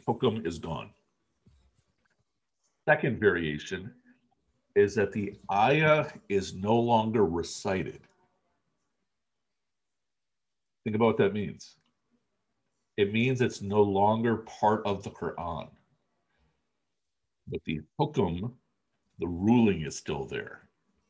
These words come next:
Okay, so give yourself a moment to process this. First one,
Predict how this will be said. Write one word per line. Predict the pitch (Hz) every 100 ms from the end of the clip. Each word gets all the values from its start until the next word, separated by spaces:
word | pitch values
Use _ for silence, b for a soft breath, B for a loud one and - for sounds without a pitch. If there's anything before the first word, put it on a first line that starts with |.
| _ _ _ _ _ _ _ _ _ _ _ _ -
Okay, | 78 80
so | - 80
give | 76 78
yourself | 78 76
a | 73
moment | 73 73
to | -
process | 78 80 - 76
this. | 76 78 - _ _ _ _ -
First | 110 123
one, | 127 131